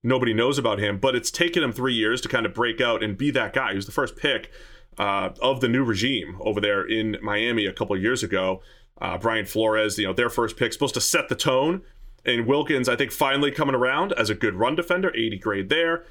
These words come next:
seventy-one pass rush grade. Those are both career highs. And, of course, one Lambeau leap, the most important stat.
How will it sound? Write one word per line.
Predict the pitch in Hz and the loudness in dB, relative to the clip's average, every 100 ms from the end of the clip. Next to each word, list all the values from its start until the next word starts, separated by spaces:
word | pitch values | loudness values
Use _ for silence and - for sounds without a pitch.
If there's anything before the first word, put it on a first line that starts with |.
| _ | _
seventy-one | - - 143 131 123 117 104 | -4 0 2 2 2 2 0
pass | 147 151 160 | 0 0 -2
rush | 147 | -2
grade. | - 143 117 117 | 0 -2 -2 2
Those | 151 175 | 2 2
are | |
both | 127 123 113 | 2 0 0
career | 110 107 104 | -2 0 2
highs. | 160 160 156 151 - _ - | 0 0 0 -2 -8 _ -2
And, | 240 262 | 0 2
of | 208 | 2
course, | - 151 135 | 2 2 2
one | 131 208 262 | 2 2 2
Lambeau | 185 160 185 180 170 | 2 2 2 0 2
leap, | 165 107 - | 2 0 -2
the | 120 | -2
most | 135 | -2
important | 107 - 170 165 | -4 0 0 0
stat. | - 160 113 107 | 0 0 0 -4